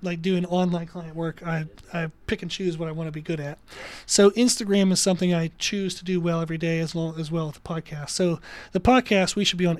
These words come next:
every podcast platform. It's all under the name Brutal Iron Gym. So actually, funny enough, my,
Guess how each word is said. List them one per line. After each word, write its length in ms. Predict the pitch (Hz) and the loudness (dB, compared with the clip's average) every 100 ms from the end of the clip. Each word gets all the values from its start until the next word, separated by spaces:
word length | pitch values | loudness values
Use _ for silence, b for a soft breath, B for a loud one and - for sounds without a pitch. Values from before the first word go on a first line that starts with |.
| - | -2
every 240 | 190 180 | -2 -2
podcast 420 | 175 170 156 151 - | -2 -6 -8 -12 -8
platform. 540 | 165 151 165 151 147 - | -8 -8 -10 -10 -10 -10
It's 200 | 160 - | -6 -2
all 140 | 165 | -2
under 120 | 165 | -2
the 80 | 160 | -2
name 160 | 160 151 | -4 -4
Brutal 220 | 165 160 | -4 -4
Iron 200 | 151 156 | -6 -6
Gym. 320 | 175 160 156 - B B B B | -4 -4 -4 -8 B B B B
So 300 | - 190 185 | 0 4 6
actually, 280 | 202 - 180 | 4 4 0
funny 280 | - 196 180 | 0 2 4
enough, 280 | 180 175 | 2 0
my, 340 | 180 170 165 | 0 0 0